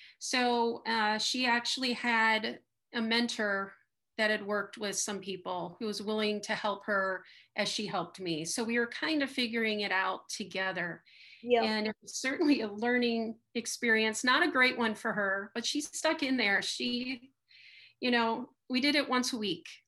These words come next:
Speaker 1: and I could only afford to pay for it once a month.
Speaker 2: Mm-hmm.
Speaker 1: So she did it three times a month for free for me. And she was so traumatized by it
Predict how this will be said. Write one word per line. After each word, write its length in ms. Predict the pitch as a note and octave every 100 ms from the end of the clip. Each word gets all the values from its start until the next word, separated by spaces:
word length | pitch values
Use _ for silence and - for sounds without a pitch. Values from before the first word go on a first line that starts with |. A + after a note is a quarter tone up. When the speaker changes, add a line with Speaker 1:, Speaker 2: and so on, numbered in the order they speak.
| _ _ -
Speaker 1:
and 100 | A#3
I 80 |
could 140 | A#3+ C4
only 340 | - C4 C#4
afford 420 | C4+ C4+ A#3+ A3+
to 100 | A3+
pay 220 | G#3+ A3+ G#3+
for 240 | A3+ G#3
it 200 | F#3+ F3 - _ -
once 240 | G#3+ G#3
a 40 | G#3
month. 360 | F#3 F3 - - _ _ _ _ -
Speaker 2:
Mm-hmm. 80 | A#3
Speaker 1:
So 160 | A#3+
she 220 | A3+ - C#4+
did 180 | C4
it 280 | B3 A#3+ - - _
three 220 | A#3+ B3
times 360 | B3+ B3 A3+ G#3+
a 60 | G#3
month 320 | G3+ G3 - -
for 180 | A3 A#3
free 420 | - G#3 G3 G3
for 280 | G3 G#3+ A3+
me. 420 | G3+ F#3 F#3 F#3 _ _ - _ _ -
And 200 | A#3 A3+
she 240 | - D4
was 140 | E4 D#4+
so 120 | C4
traumatized 760 | B3+ A3+ G#3+ G#3 G#3+ G3 F#3
by 180 | - F#3+
it 260 | F#3+ F#3